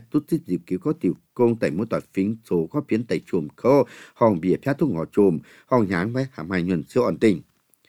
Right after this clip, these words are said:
Đồng chí Lò Văn Mạnh, bí thư Đảng bộ, phong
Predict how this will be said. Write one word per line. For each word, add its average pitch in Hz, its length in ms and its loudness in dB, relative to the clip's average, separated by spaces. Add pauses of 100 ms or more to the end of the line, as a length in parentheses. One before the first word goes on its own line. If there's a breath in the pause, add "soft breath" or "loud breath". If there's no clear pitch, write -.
(360 soft breath)
Đồng 113 260 2
chí 101 280 0 (240 loud breath)
Lò 104 300 4
Văn 101 220 -2
Mạnh, 101 240 -2 (260 soft breath)
bí 123 140 2
thư 117 340 4 (380 soft breath)
Đảng 82 340 -2
bộ, 90 280 2 (160)
phong 131 160 0